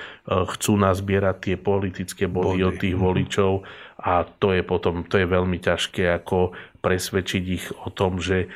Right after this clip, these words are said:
Speaker 1: takéto opatrenie nemá len svetlú stránku, ktorá je teda nejaký potenciálny benefit pre toho zamestnanca, ale má aj svoje tienisté stránky a síce tie spočívajú v tom, že ten zamestnanec nakoniec na tom môže aj stratiť,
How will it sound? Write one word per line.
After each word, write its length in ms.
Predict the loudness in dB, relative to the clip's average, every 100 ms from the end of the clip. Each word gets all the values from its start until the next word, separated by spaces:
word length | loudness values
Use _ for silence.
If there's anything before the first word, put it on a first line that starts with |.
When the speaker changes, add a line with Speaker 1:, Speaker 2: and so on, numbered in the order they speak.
| -18 -8
Speaker 1:
takéto 420 | -4 0 0 0
opatrenie 640 | 0 0 0 0 0 0 -2 -6
nemá 380 | -4 0 2 2
len 160 | 2 0
svetlú 460 | -2 -2 0 0 -2
stránku, 480 | 0 0 0 -2 -8
ktorá 320 | -2 0 2
je 140 | 2
teda 160 | 0 0
nejaký 240 | -2 -4 -6
potenciálny 760 | -2 -2 0 -4 -4 -4 -4
benefit 540 | -4 -4 -4 -6 -8 -6
pre 160 | -6
toho 180 | -2 -2
zamestnanca, 720 | -2 -4 -6 -6 -6 -4 -2
ale 160 | -2 0
má 160 | -2
aj 80 | -4
svoje 180 | -4 -4
tienisté 540 | -2 0 0 -2 -4
stránky 720 | -6 -2 -2 -2 -2 -2 -2 -4 -16 -18 -8
a 100 | -6
síce 300 | -4 -2 -2
tie 140 | -2 -4
spočívajú 480 | -4 -6 -2 0
v 120 | 0 -2
tom, 160 | -2
že 180 | -2 -4 -6 -12 -4
ten 140 | -2
zamestnanec 640 | 0 0 -2 -2 -2 -2
nakoniec 400 | -4 -4 -4 -4
na 160 | -4 -4
tom 160 | -4 -2
môže 240 | -2 -2
aj 140 | -2 -4
stratiť, 540 | -4 -4 -2 -2 -4